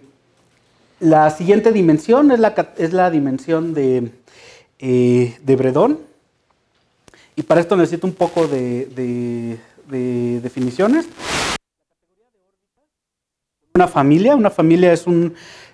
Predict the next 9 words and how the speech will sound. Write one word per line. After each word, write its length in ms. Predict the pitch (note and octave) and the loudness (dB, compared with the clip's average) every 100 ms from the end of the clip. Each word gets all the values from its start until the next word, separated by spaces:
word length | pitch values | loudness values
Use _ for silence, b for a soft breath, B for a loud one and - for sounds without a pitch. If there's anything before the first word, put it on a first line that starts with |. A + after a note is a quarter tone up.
| - | -4
eh, 140 | B2+ | 0
subconjunto 720 | B2+ C#3+ - C#3+ C3+ E3+ F3 E3+ | 0 -2 0 0 4 2 4 4
de, 180 | C3+ | 4
de, 520 | B2+ - C3 B2 B2 C3 D3+ _ | 2 -2 0 2 0 -4 -16 _
de 140 | D3 | -6
subgrupos 580 | C3 C#3 C#3+ E3 E3+ D#3 | -6 -4 -4 -2 0 0
del 160 | C3 A#2 | -2 -4
grupo 320 | D#3 F#3 D#3 | -2 0 -2
G, 280 | - E3+ | -2 -4